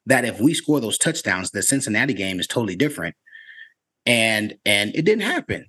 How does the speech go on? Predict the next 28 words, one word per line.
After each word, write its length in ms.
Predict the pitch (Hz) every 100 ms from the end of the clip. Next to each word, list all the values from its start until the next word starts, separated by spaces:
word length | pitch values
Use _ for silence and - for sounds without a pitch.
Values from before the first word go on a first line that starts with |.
| _
So, 160 | - 190
I, 140 | 156
you 340 | 240 226 214 196
know, 120 | 160
I, 200 | 135 113
I 60 | 135
just, 400 | 120 185 - - - - -
I 60 | 123
hear 320 | - 233 233
things 640 | 226 214 208 202 196 180
and 120 | 143
people 260 | 127 196 160
saying, 500 | - 185 185 180 175
making 260 | 165 175 147
statements, 520 | - 170 147 170 147
like, 260 | 110 90 80
bold 640 | - 135 139 135 123 113
statements. 540 | - 117 104 - 92
"Ooh, 800 | 98 123 127 123 113 104 98 92
if 100 | 82
you 160 | 120 190
say 260 | - 165 147
this, 320 | 160 160 -
you 80 | 170
don't 160 | 135
know 120 | 113
football." 480 | 104 135 92 85 101
Okay, 340 | - 85 85